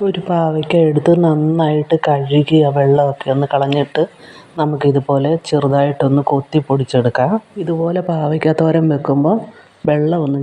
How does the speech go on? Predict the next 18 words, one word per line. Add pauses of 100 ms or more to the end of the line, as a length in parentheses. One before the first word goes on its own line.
ചേർക്കാൻ
പാടില്ല. (100)
വെള്ളം
ചേർക്കാതെ
വേണം
പാവയ്ക്ക (120)
തോരൻ
വെക്കാൻ. (540)
പാവയ്ക്ക (140)
മുഴുവനും (680)
നമുക്കിതുപോലെ
തന്നെ
പൊടിയായിട്ട്
അരിഞ്ഞെടുക്കാം. (1120)
ഇനി (100)
ഒരു (100)
സവാളയാണ്
ഇതിൽ